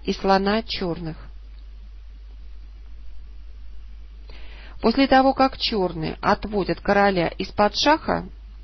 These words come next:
король идёт на Ц пять, белый конь забирает чёрного слона. Конь бьёт Ц три,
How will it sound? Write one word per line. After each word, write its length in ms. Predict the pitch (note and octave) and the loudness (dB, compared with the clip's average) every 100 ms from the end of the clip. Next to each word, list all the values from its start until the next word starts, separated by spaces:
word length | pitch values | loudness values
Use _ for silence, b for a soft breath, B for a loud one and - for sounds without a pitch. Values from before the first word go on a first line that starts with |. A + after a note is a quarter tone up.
| - - - | -16 -16 -14
король 400 | - G3+ F#3+ E3 - | 2 4 4 0 -2
идёт 340 | G3 F3 E3 | 0 0 0
на 120 | F3 F3 | -2 -2
Ц 200 | - E3+ | -4 -2
пять, 400 | F3+ E3+ - - - - - - - - - - - B B B B B B | -2 -2 -8 -14 -16 -16 -16 -16 -16 -16 -16 -16 -16 B B B B B B
белый 360 | F3 G#3 B3+ C4 | 2 6 6 6
конь 260 | - D4+ | 4 2
забирает 540 | C4 G3+ G#3+ G#3 A3+ A#3 | 2 6 8 8 6 4
чёрного 460 | - G#3 G3 G3+ | 2 2 2 -2
слона. 580 | G#3 G#3 G#3 G3+ E3+ D#3+ F3 - - - - - - - - - - - - - - - | 0 4 4 4 0 -2 -8 -16 -16 -16 -16 -16 -16 -16 -16 -16 -16 -16 -16 -16 -16 -6
Конь 240 | - A3+ A3 | 0 2 2
бьёт 280 | F#3 F#3 - | 0 -2 -2
Ц 140 | F#3+ | -4
три, 340 | - E3+ D#3+ | -4 -4 -4